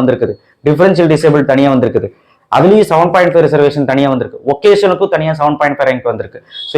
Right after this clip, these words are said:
இது எல்லாமே அனலைஸ் பண்ணி நெக்ஸ்ட் வீடியோல பார்ப்போம். நெக்ஸ்ட் வீடியோல என்னென்ன பார்க்க போறோம் அப்படின்னா, ப்ரீவியஸ் இயர் ரேங்கிங்கும் இந்த ரேங்கிங் கம்பேர் பண்ணி நம்ம வந்து ரேங்க் இன்க்ரீஸ் ஆயிருக்கா, டிக்ரீஸ் ஆயிருக்கான்னு துல்லியமா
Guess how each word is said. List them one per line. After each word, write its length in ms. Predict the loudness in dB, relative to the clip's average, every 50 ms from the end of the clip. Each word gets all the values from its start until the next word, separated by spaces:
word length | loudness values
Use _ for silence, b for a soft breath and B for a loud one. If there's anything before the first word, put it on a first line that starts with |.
| 2
இது 100 | 2 4 4
எல்லாமே 280 | 4 4 4 4 2 2 0
அனலைஸ் 300 | 2 0 0 -2 -2 -4 -4
பண்ணி 160 | -2 -2 -2 -2 -4
நெக்ஸ்ட் 180 | -4 -4 -4 -2
வீடியோல 200 | 0 0 0 0 0 0
பார்ப்போம். 260 | -2 0 -2 -4 -6 -6 b b b b b _ -4
நெக்ஸ்ட் 240 | -4 -4 -2 0 2 2
வீடியோல 340 | 4 4 4 4 4 4 4 4 2 2 0 -4 -8 -6 -4 -2
என்னென்ன 260 | 0 0 2 2 0 0 0 0 0 0
பார்க்க 260 | 0 0 -2 -2 -2
போறோம் 180 | 0 0 0 0
அப்படின்னா, 280 | 0 0 0 0 0 0 0 -2 -4 B B B B B B B B B _ _ _ _ _ _ _ _ _
ப்ரீவியஸ் 540 | 2 2 4 4 4 4 2 2 2 0 0 0
இயர் 160 | 2 2 0 -2 -4 -4 -2
ரேங்கிங்கும் 540 | -2 -2 -2 -2 0 0 0 0 0 0 0 2 2 2
இந்த 140 | 2 2 2 2 2
ரேங்கிங் 320 | 2 2 0 0 0 0 -2
கம்பேர் 360 | -4 -2 0 0 0 0 0 -2
பண்ணி 220 | -2 -2 -2 -2 -2 -2
நம்ம 120 | -2 0 0 0 0
வந்து 120 | 0 -2 -2 -2
ரேங்க் 220 | -4 -4 -6 -8 -12
இன்க்ரீஸ் 280 | -6 -4 -4 -2 2 2
ஆயிருக்கா, 240 | 2 2 2 0 -2 -2 -2
டிக்ரீஸ் 300 | -2 -2 -2 -2 0 2
ஆயிருக்கான்னு 440 | 0 2 2 0 -4 -6 -8 -14 -20 _ _ _ _ _ _ _ _ _ _ _ _ 0
துல்லியமா 340 | 2 2 4 4 4 2